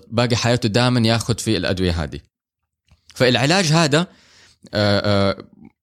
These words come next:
المعتقد فيه إنه يكون مرة كويس. الطريقة اللي بي-، بيشتغل فيها إنه هذا ال-، المونوكلونال أنتيبودي أو ال-، ال-، المضاد الجسدي بيرتبط بال-، آم، المستقبل حق انترليوكين فور.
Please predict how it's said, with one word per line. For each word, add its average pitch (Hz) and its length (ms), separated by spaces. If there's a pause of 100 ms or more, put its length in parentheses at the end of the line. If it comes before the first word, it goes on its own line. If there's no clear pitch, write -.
المعتقد 113 600
فيه 160 200
إنه 127 80
يكون 147 200
مرة 120 320
كويس. 80 400 (380)
الطريقة 196 340
اللي 143 120
بي-، 135 80
بيشتغل 127 380
فيها 143 340
إنه 113 140
هذا 160 240
ال-، 135 160
المونوكلونال 120 580
أنتيبودي 120 480 (540)
أو 107 160
ال-، 104 100
ال-، 98 140
المضاد 101 500
الجسدي 127 480 (340)
بيرتبط 170 640
بال-، 117 680
آم، 98 400 (1160)
المستقبل 135 760 (280)
حق 165 240 (180)
انترليوكين 127 560
فور. 73 340